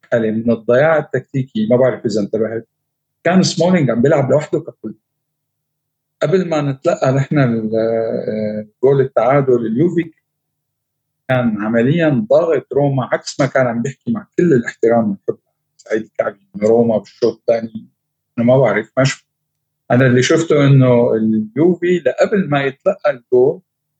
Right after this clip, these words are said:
لقبل ما بدايتين تقريبًا، اليوفي كان ضاغط، واليوفي كان عم بيسترد الكرة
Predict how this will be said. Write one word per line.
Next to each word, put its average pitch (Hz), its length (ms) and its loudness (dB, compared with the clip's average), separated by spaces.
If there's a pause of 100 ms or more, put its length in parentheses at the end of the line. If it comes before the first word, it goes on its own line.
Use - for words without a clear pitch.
(460)
لقبل 156 400 2
ما 120 340 -2 (480)
بدايتين 160 680 0
تقريبًا، 120 680 0 (200)
اليوفي 165 300 0
كان 143 520 0
ضاغط، 139 360 0 (360)
واليوفي 123 400 0
كان 123 200 -2
عم 110 100 0
بيسترد 120 480 -2 (140)
الكرة 131 200 0